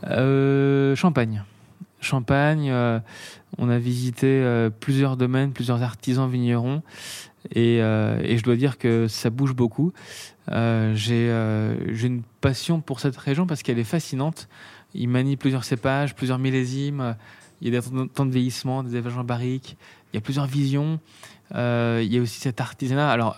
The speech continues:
attention, hein, je parle pas que des vignerons de Champagne, mais aussi les grandes maisons me fascinent. Euh, je suis ébahi, euh, comment on fait un, un krug. Euh, il y a quand même cent vingt-cinq vins dans la bouteille. C'est, c'est colossal. Mais je suis aussi émerveillé par ce jardinier, euh,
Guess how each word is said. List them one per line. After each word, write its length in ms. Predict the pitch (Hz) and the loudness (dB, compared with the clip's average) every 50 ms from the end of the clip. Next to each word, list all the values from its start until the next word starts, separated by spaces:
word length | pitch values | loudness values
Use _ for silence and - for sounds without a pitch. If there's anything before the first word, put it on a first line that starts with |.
| - - | -6 -10
attention, 400 | - - 127 120 - - 127 117 | -8 -6 -6 -4 -2 -2 -2 -2
hein, 40 | 113 | -4
je 80 | - | -4
parle 160 | - 120 117 | -4 -4 -2
pas 120 | 107 - 127 | -2 -2 -4
que 160 | - - 135 | -2 -2 0
des 120 | 123 123 | 0 0
vignerons 300 | 117 123 120 120 117 117 | 0 0 -2 -4 -4 -6
de 40 | 117 | -6
Champagne, 400 | - - 135 135 170 170 156 135 - - - - - - - _ _ | -8 -8 -4 -2 -2 -2 -2 -4 -8 -12 -20 -20 -20 -20 -20 _ _
mais 60 | - 110 | -2 -2
aussi 220 | 110 107 - 131 | -2 -2 0 0
les 100 | 120 117 | 0 0
grandes 220 | 113 120 117 120 | 0 0 -2 -2
maisons 200 | 120 120 117 123 | -2 -2 -2 -2
me 80 | 127 123 | -4 -4
fascinent. 460 | 113 - 120 110 - 175 156 127 110 - _ _ _ _ _ _ _ - - - | -4 -6 -6 -4 -4 -4 -4 -4 -6 -10 _ _ _ _ _ _ _ -16 -10 -6
Euh, 240 | 104 110 110 110 113 | -2 -2 0 0 0
je 120 | 110 113 | 0 -2
suis 200 | 113 107 - 123 | -2 -2 0 0
ébahi, 540 | 120 117 113 120 120 123 139 151 156 151 147 | 0 2 2 2 2 4 4 2 2 2 2
euh, 340 | 127 117 117 117 113 107 110 110 107 - - - - - - _ _ | 0 0 0 0 0 -2 -2 -4 -8 -12 -20 -20 -20 -20 -20 _ _
comment 240 | - 123 120 127 127 | 0 0 2 0 0
on 60 | 107 | -2
fait 140 | 104 - 127 | -2 0 2
un, 400 | 117 107 98 95 95 95 95 - | 2 2 2 0 -2 -4 -6 -6
un 140 | - 107 117 | -4 -4 -4
krug. 380 | 107 - - 208 185 139 120 110 107 - - - - _ _ - | 0 2 4 4 4 4 2 0 -2 -6 -14 -20 -20 _ _ -14
Euh, 240 | - - - - 120 107 - - | -12 -10 -8 -8 -8 -8 -8 -6
il 80 | - 110 | -4 -4
y 20 | |
a 40 | 107 | -2
quand 120 | 107 - | 0 0
même 140 | 131 131 123 | 0 0 0
cent 300 | 110 - - - 151 143 | -2 -2 0 0 0 2
vingt-cinq 520 | 127 131 135 131 123 - - 131 123 117 117 | 2 0 0 -2 -2 -4 -4 -4 -4 -2 0
vins 240 | 117 139 147 143 123 113 | 0 2 0 0 0 -2
dans 260 | 113 127 135 139 135 | -2 -2 0 0 -2
la 220 | 123 120 117 117 | -2 -2 -2 0
bouteille. 460 | 113 120 123 - 156 156 131 117 110 110 107 | 0 0 0 0 0 0 -2 -2 -6 -6 -8
C'est, 300 | - - - - 107 107 | -10 -14 -14 -12 -10 -10
c'est 120 | 107 - 110 | -8 -8 -6
colossal. 480 | - - 107 117 120 - 160 147 123 113 - - - - - - - - - _ - | -4 -4 -2 -2 -2 -2 -2 -2 -4 -6 -12 -18 -20 -20 -20 -20 -20 -20 -14 _ -2
Mais 100 | 117 113 | -2 0
je 60 | - | 0
suis 80 | - | 0
aussi 180 | 123 113 - 147 | 0 0 2 2
émerveillé 360 | 135 135 131 123 117 123 143 | 2 2 2 2 2 2 2
par 160 | 147 - 123 | 0 -2 -6
ce 140 | - - 123 | -6 -4 -4
jardinier, 640 | 117 123 120 120 117 123 120 120 117 120 127 135 131 | -4 -4 -4 -4 -4 -4 -4 -2 -2 -2 -2 -2 -2
euh, 220 | 123 113 107 104 | -2 -2 -4 -4